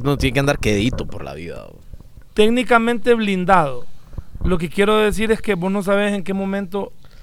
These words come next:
Speaker 2: alguien te va a decir algo que te va a, va, o sea, te va a poner a pensar, pues.
Speaker 1: Te va a desestabilizar.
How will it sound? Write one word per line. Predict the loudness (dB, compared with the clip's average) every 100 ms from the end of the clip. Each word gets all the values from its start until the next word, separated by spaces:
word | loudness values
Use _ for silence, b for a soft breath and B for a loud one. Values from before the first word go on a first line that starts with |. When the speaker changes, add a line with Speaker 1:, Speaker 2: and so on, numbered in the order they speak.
| b b b -12
Speaker 2:
alguien | -6 -4 -2 2
te |
va | 4
a | 4
decir | 4 2
algo | 2 2 -2
que | -4
te | -2
va | 0 2 0 0 -2
a, | -6 B B B B B -18 -18 -8 -2
va, | -2
o | 0
sea, | -2 2
te | 2
va |
a | 2
poner | 2 2
a | 2
pensar, | 0 -2 -4 -6
pues. | -6 -2
Speaker 1:
Te |
va | 0 2
a |
desestabilizar. | 2 2 2 2 0 2 0 0